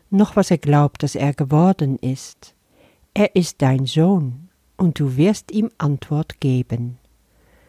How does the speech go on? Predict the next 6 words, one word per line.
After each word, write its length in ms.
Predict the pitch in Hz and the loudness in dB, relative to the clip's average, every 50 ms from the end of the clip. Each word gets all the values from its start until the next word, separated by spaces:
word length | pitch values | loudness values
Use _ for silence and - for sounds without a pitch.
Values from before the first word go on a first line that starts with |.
| _ _ _ _ _ - | _ _ _ _ _ -6
Das 320 | 156 123 117 - - 123 | -4 -4 -2 -2 -2 0
Wunder 320 | 127 139 151 160 151 165 160 | 2 2 2 4 2 2 0
spiegelt 580 | - - - - 175 165 151 - 160 151 143 - | 0 -2 0 2 2 2 2 2 0 -2 -2 -2
deine 360 | - 143 147 160 175 180 175 | 0 0 2 2 0 0 0
Liebe 520 | 160 160 156 175 185 190 180 - 151 131 - | -2 0 0 0 2 0 0 0 -2 -2 -2
wider, 480 | 143 139 135 135 - 139 135 135 135 | -2 -2 -2 -4 -6 -6 -8 -8 -10